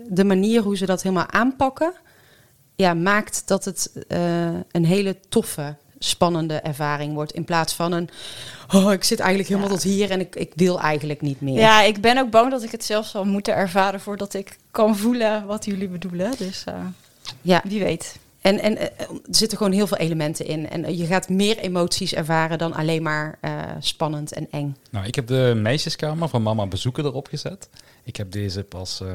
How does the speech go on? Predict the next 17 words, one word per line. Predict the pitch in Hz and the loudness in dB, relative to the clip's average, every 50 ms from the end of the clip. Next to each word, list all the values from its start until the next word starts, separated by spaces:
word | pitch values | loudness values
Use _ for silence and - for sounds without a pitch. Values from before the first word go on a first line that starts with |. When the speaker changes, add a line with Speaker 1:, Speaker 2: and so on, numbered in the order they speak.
| 87 85 82 | -8 -10 -10
Speaker 3:
een | 98 107 | -8 -6
aantal | 107 113 104 - 104 98 | -6 -6 -6 -4 -6 -6
maanden | 95 90 87 101 113 117 110 107 | -4 -6 -6 -4 -4 -4 -4 -2
geleden, | 98 107 107 107 107 101 101 101 90 - | -2 -2 -2 -2 -2 -2 -2 -2 -4 -4
eh, | 101 98 95 - | -6 -6 -6 -4
kunnen | - 107 98 92 | -4 -4 -4 -4
spelen. | - - 107 - - - - 175 - - _ _ _ _ _ _ _ _ | -6 -8 -8 -6 -6 -6 -8 -10 -14 -18 _ _ _ _ _ _ _ _
En | - 110 95 90 82 - - | -12 -10 -10 -10 -10 -12 -14
als | - 101 - | -12 -10 -10
ik | 98 - | -10 -10
zie, | - 104 92 90 92 95 _ | -8 -8 -6 -8 -8 -12 _
ja, | - - 104 | -10 -8 -8
hoe | 95 82 | -6 -4
oud | - 101 113 117 | -4 -4 -4 -4
die | - 117 | -6 -8
kamer | - 92 85 82 82 85 85 95 | -8 -6 -6 -6 -8 -10 -8 -8
is | 95 120 123 - - | -8 -8 -8 -10 -14